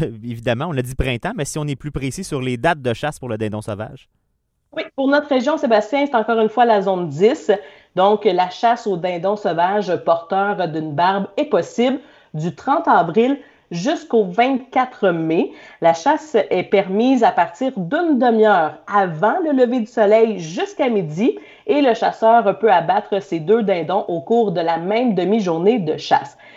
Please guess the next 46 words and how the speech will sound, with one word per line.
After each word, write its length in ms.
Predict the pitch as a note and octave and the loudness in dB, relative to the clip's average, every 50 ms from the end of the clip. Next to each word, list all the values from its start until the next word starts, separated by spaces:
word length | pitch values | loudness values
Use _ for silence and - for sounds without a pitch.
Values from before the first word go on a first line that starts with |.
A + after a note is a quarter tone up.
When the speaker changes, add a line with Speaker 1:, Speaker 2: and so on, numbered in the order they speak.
| - - - | -16 -2 2
Speaker 2:
Et 80 | F3+ | 4
là, 120 | A3+ D4+ A#4+ G#4+ | 6 6 6 4
ben, 220 | C4+ B3 B3+ C#4 C4 - _ _ _ _ _ _ F3+ | 2 0 -2 -2 -6 -12 _ _ _ _ _ _ -4
euh, 240 | F3+ F3+ F3+ F3+ | -2 -2 -2 -4
pour 180 | F3 - A3+ - | -4 -6 -8 0
savoir 460 | - C4+ B3+ B3 C#4+ D4 D4+ D4+ - | 2 2 2 4 2 2 0 0 -4
quoi 220 | - - D4 C#4 C#4 | 0 2 2 2 2
faire 260 | - C#4+ C#4+ C#4 B3+ | 2 0 0 2 2
avant, 480 | A#3+ G3 E3+ F#3+ F3+ F#3 G3 G3 G#3 G#3 - | 0 0 0 -4 -4 -4 -4 -6 -6 -8 -4
pendant 640 | - A#3+ A#3 A3+ G#3+ F#3+ G3+ G#3 G#3+ A3 A3+ A#3 A3+ A3 | -2 0 0 0 -2 -2 -2 -2 -2 -2 -2 -2 -2 -2
ou 120 | G3+ G#3+ | 0 0
après 260 | G3+ G3+ - - B3+ | 0 -2 -4 -4 -4
la 140 | A3+ G3 F3+ | -2 -2 -4
chasse, 340 | - - A3+ A#3 A#3 - - _ | -2 -2 -4 -4 -4 -6 -14 _
pour 180 | - G#3+ G3 - | -8 -8 -6 -4
connaître 420 | - G3+ A3+ A#3+ B3+ C#4 C#4 C#4 - | -4 -4 -2 -2 -2 -4 -4 -4 -4
les 200 | G3+ G3 F3 E3 | -2 -2 -2 -4
règles, 540 | C#3+ E3+ F3 G3 G#3+ A3+ F#3+ F3 F3 D#3 - - - - - - _ D#3+ | -4 -2 0 2 2 2 0 0 -4 -6 -6 -8 -16 -20 -20 -12 _ -2
euh, 180 | D#3+ E3 E3 | 0 0 0
je 100 | E3+ E3 | -2 -2
vous 220 | E3 F3 F#3 F3 A3 | -4 -4 -2 0 0
invite 340 | G3+ F#3+ F3+ A#3 B3 B3 A3+ | 0 0 -2 -4 -2 0 2
à 200 | G3 F3 E3+ E3+ | 4 4 4 2
consulter 720 | - F#3+ F#3 F#3 - G3+ F3+ - - A#3 A#3 A#3+ A#3+ A#3 | 0 -2 -2 -2 -4 -6 -8 -4 -2 0 0 2 2 4
la 100 | A3 F3+ | 2 2
page 220 | F3 G3 F#3+ F#3+ - - | 2 0 -2 -4 -4 0
Facebook 480 | C#4+ C#4+ A#3+ G#3 F#3+ A#3 B3 A#3+ - G#3 | 2 2 2 4 4 2 2 2 0 -2
du 260 | D#3+ D#3+ D3 E3 F#3 | -2 -2 -6 -6 -6
ministère 500 | G3 F#3 F3+ E3+ - - G#3+ G3+ G#3 F#3 | -4 -4 -6 -6 -4 2 4 4 4 4
des 120 | F3 E3+ | 0 -4
Forêts, 360 | F3 - F3 E3+ E3 F#3+ G#3 | -4 -4 -4 -2 -2 -2 -2
de 60 | F#3 F3 | -2 -2
la 140 | E3 D3+ | -2 -4
Faune 320 | - - F#3+ F#3+ G3 F#3+ E3 | -2 -2 -2 0 0 0 -2
et 40 | D#3 | -2
des 140 | C#3+ D3+ | -2 -4
Parcs 380 | D3 D3 - F3 - - - D#3 | -2 0 0 0 0 -2 -6 -8
du 180 | D#3 C#3+ C3+ - | -8 -8 -8 -4
Québec. 580 | - D#3+ D3 D3 D#3 F3+ G#3+ - - G#3 - - - - - - - - _ | -2 -2 0 0 2 0 0 2 2 0 -2 -2 -8 -18 -20 -20 -20 -12 _
Euh, 300 | - D#3 D#3 D#3 D#3 D#3+ D#3+ | 0 2 2 4 4 2 2
il 140 | E3 F3 | 2 0
est 40 | F#3+ | 2
bon 200 | E3 G3 G#3 A3 | 2 4 4 2
de 60 | G#3+ | 4
savoir 340 | - G3+ F3+ F3+ G3+ G3+ - | 2 0 2 2 2 0 0
aussi 400 | F#3 C#3+ - - A3+ A3+ A#3 A3+ | -4 -8 -6 -2 0 0 0 -2